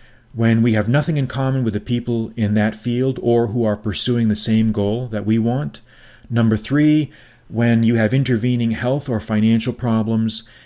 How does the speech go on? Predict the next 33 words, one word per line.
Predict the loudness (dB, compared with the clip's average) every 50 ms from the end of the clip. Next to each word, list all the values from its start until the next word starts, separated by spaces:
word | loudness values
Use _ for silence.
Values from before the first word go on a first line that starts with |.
| -20 _ _ _ -12
And | -10 -6 -2
number | 0 0 2 0
four, | -2 -2 0 2 4 4 4 4 2 0 -2 -6 -14 -20 -20 _ _ -10
when | -4 -2 -2 0
you | 0 0
are | 0 0 0
no | 2 2 2
longer | 4 2 2 2 0 0 -2 -4 -4
inspired | -4 -6 -6 -4 -2 -2 0 0 -2 -2 -4 -6 -8 -12 -20 _ -12 -8
by | -6 -6 -4
the | -4 -4 -4
effort | -4 -4 -6 -8 -8 -8 -12 -20 -20 _ _ _ _ _ _ _ -12
to | -8 -6 -6
achieve | -4 -4 -4 -2 -2 -2 -2
that | -4 -6 -6 -6 -8
goal. | -8 -8 -8 -8 -10 -14 -18 -20 -20 -20 -20 -20 -20 _ _ _ _ _ _ -20 -20 _ _ _ -20 -20 -20 -20 _ _ _ _ _ _ _ _ _ _
So | -8 -6 -6 -4 -4 -2 0
this | 0 0 0 0
at | -2 0
least | 0 0 0 0 -2 -6 -6 -2
gives | -2 -2 0 0
you | -2 -2
a | -2
metric | -2 -4 -4 -4 -6 -8 -14 -14 -16 -20 -20 -20 -20 -20 -20 -20 -20 -20 -20 _ _ -20 -20 -20 _ _ _ _ -16
to | -10 -6 -6 -4
evaluate | -4 -2 -2 0 0 0 -2 -2 -4 -6 -8 -8
conduct | -8 -8 -6 -6 -6 -8 -10 -14 -14
by. | -16 -14 -14 -14 -16 -18 -20 _ _ _ _ _ _ _ _ _ _ _ _ _ _ -14
You | -12 -10 -8
at | -6 -4
least | -4 -4 -4 -4
have | -6 -6 -6 -6
a, | -6 -6 -8 -8